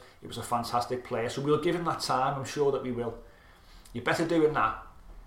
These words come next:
than paying someone five, six million pound a year in Carlo Ancelotti's gonna stay for eighteen months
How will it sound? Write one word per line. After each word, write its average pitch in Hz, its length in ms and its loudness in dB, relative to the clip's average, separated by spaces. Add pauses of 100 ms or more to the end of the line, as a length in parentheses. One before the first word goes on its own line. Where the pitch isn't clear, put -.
(100)
than 113 200 0
paying 123 260 -2
someone 117 440 -2 (720)
five, 127 420 6
six - 220 -4
million 120 240 2
pound 117 260 0
a 117 40 0
year 117 240 0
in 110 60 -8
Carlo 110 320 2
Ancelotti's 117 420 -4
gonna 117 140 -4
stay 110 160 -4
for 113 120 -8
eighteen 110 300 -8
months 104 280 -10